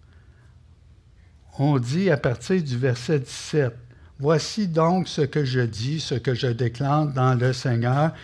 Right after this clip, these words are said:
c'est que vous ne devez plus marcher comme les païens. » Le mot « comme » ici est très important parce que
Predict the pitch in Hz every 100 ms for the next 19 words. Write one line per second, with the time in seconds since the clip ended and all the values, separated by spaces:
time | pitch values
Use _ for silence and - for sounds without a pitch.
0 | - - - 180 165 185 160 139 156 165
1 | 170 180 147 156 131 170 170 - 202 214
2 | 180 160 - - 208 - 135 110 113 110
3 | 120 110 110 107 - - - - - -
4 | - 156 175 196 214 - 226 240 240 180
5 | - - 175 185 - - - 139 196 208
6 | 180 170 - 147 - 143 135 - - -
7 | - - - - - - - 208 247 -
8 | - - 175 196